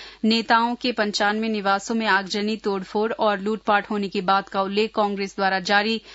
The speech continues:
बयान में किया गया है। पार्टी ने आंदोलन के क्रम में जान गंवाने वाले सभी के प्रति श्रद्धा व्यक्त करते हुए शोकाकुल परिजनों के प्रति संवेदना और घायलों के शीघ्र स्वास्थ्य लाभ की कामना की है। साथ ही घटना की जांच कर दोषियों पर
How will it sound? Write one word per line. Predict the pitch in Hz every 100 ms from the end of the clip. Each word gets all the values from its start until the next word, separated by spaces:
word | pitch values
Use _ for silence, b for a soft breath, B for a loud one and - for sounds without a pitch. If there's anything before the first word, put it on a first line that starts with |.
| B 214
बयान | 220 233 269
में | 254
किया | - 190
गया | 180 180
है। | 180 202 - -
पार्टी | 202 196
ने | 226
आंदोलन | 220 208 214 226
के | 226 233
क्रम | 226 220
में | 220
जान | 202 202 208
गंवाने | 202 196 202 208
वाले | 208 208
सभी | - 180 208
के | 208
प्रति | 196 196 214
श्रद्धा | 208 - 185 185 196 208 B B B
व्यक्त | 185 220 -
करते | 247 233 220
हुए | 233 226 226
शोकाकुल | 214 196 208 214 220
परिजनों | 208 196 196 196 196
के | 180
प्रति | 190 202 214
संवेदना | 175 208 196 185 185 208 247 240
और | 202 202 B B B
घायलों | 180 196 196 220
के | 240
शीघ्र | 226 247 226 214
स्वास्थ्य | - 196 - 208
लाभ | 190 190
की | 190 214
कामना | 196 190 190
की | 180 208
है। | 190 190
साथ | - 190 220
ही | 196
घटना | 208 185 202
की | 196 208
जांच | 202 202 -
कर | 220 208
दोषियों | 185 214 - 269
पर | 247 233